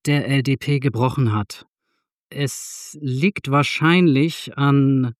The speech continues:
Frau Takaichi und ihrer politischen Position. Sie verfolgt eine harte Linie gegen China und die Komeito ist sozusagen der politische Arm einer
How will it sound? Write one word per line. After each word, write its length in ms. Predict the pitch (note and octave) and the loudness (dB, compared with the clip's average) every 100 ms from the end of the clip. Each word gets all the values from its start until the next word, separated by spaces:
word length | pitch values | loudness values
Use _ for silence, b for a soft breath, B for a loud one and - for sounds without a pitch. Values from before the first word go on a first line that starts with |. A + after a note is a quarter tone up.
| _ _ _ | _ _ _
Frau 360 | - - C3+ C3+ | -14 -4 -2 0
Takaichi 800 | C#3+ C#3+ D3 D3 C#3+ - G3 G3 - _ _ _ _ _ _ | 0 -2 -2 -4 -6 -4 -4 -4 -8 _ _ _ _ _ _
und 400 | D3 D3 - - | 2 2 0 -4
ihrer 260 | C#3 C3 | 0 0
politischen 600 | A#2+ D3 C#3 F3 C#3 C#3+ | 0 2 2 2 0 0
Position. 760 | B2+ C#3+ C3 C3+ - D3 D3 C#3 | 0 0 0 -2 0 2 4 4
Sie 260 | G#2+ B2+ C3+ | 0 -4 0
verfolgt 420 | D3 D#3+ D#3+ - | 0 2 0 0
eine 380 | C3+ C3 B2 A2+ - | 2 4 2 -2 -4
harte 380 | - E3 E3 | 0 0 0
Linie 360 | C#3+ E3 G3 F#3 | 0 2 2 0
gegen 300 | D#3 D3+ D#3 | 0 2 2
China 600 | - - F3+ D#3+ F3+ A3 - _ _ _ _ | 0 -4 0 2 0 -2 -10 _ _ _ _
und 640 | D3 D3 D3 D3 - - - | 0 2 4 2 -2 -8 -4
die 280 | D#3 D#3 | -2 0
Komeito 800 | D3 D#3 D3 E3 G#3+ - C3+ G#2+ G2 _ | -2 0 2 4 2 0 -2 -2 -8 _
ist 260 | C3 B2+ - | -4 -4 -4
sozusagen 720 | C#3 C3+ C#3 C#3 C#3 C#3 C3 | -4 -2 2 2 4 2 2
der 300 | B2+ B2+ B2+ | -2 -2 -2
politische 500 | - D3 E3 D3+ A#2+ | -2 -2 -2 -4 -2
Arm 320 | D3+ D#3 D#3 | 2 4 2
einer 680 | C3 C3+ C3 B2 A#2+ A#2 | 2 2 4 2 2 0